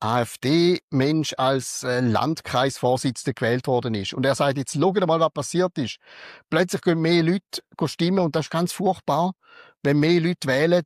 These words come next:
weil die wollen Deutschland schaden und, und, und überhaupt, das, das ist ganz furchtbar. Also er spricht sich gegen hohe Stimmbeteiligung aus, weil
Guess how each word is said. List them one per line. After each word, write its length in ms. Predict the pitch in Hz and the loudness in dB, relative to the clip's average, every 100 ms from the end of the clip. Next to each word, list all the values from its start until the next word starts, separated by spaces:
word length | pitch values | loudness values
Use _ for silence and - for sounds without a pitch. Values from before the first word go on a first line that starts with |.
| 131 | -2
weil 240 | 143 151 | -2 0
die 180 | 143 147 | 0 0
wollen 160 | 147 147 | 0 0
Deutschland 460 | 170 - 165 151 | -2 -2 -2 0
schaden 460 | - 139 123 110 107 | 0 0 2 0 0
und, 280 | 123 123 123 | -2 -2 0
und, 200 | 127 123 | 0 0
und 400 | 123 117 - - | 0 -2 -4 -8
überhaupt, 640 | 151 131 117 135 156 - | -8 -4 -2 0 0 -2
das, 220 | 139 - - | -6 -6 -6
das 120 | 143 | -6
ist 40 | |
ganz 200 | - 147 | -4 -4
furchtbar. 420 | - 139 - 110 95 - - | -2 -4 -2 -4 -4 -10 -6
Also 160 | 131 | -4
er 20 | 175 | -4
spricht 420 | - 226 226 - | 0 0 0 -2
sich 160 | 202 | -4
gegen 240 | - 165 156 - | -2 -2 -2 0
hohe 360 | 269 311 262 | 0 2 0
Stimmbeteiligung 880 | 151 - 233 262 185 165 175 165 170 | -2 -2 -4 -4 -4 0 0 0 0
aus, 260 | 156 196 - - - - - - | 2 2 0 -6 -18 -18 -20 -18
weil 560 | - 113 123 160 165 160 | -8 -2 2 4 2 0